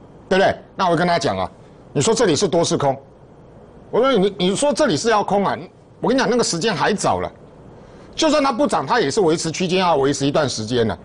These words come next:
是吧？好，那为什么我昨天跟他讲说，哎，你，你这个喷出可能没有了，可能暂时要先走区间？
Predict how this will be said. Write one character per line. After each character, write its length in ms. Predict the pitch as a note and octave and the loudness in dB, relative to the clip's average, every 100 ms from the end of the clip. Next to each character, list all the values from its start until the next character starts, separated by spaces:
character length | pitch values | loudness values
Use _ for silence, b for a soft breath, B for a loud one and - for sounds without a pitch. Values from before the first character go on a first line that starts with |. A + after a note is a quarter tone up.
| - - - - - - | -20 -20 -20 -20 -20 -12
是 160 | - A3+ | -2 0
吧？ 160 | B2+ - - - - - | 0 -2 -14 -20 -20 -8
好， 200 | - A2 B B - | -4 -4 B B 0
那 140 | D#4 | 2
为 80 | E4 | 2
什 80 | A#3+ | 2
么 60 | |
我 40 | E3+ | 2
昨 80 | |
天 80 | G#3 | 2
跟 80 | A3+ | 0
他 80 | A3 | 0
讲 140 | D3 | -2
说， 80 | D3+ | -2
哎， 160 | C4+ C4 | -2 0
你， 180 | G3+ F#3+ | -2 -2
你 80 | E3+ | -4
这 100 | B3 | -2
个 60 | |
喷 180 | A3 G3+ | -2 0
出 120 | A#3 | 0
可 80 | E3 | 0
能 100 | C#3+ | 0
没 140 | C#3 D3 | 2 0
有 100 | G2+ | 0
了， 100 | G2 - | -4 -6
可 120 | - | -4
能 60 | - | 0
暂 140 | A#3 | 0
时 80 | E3 | 0
要 80 | F3 | 0
先 160 | F3+ | 0
走 140 | D#3 G2 | -2 -4
区 160 | C3 | -4
间？ 180 | A#2+ A#2 | -2 -2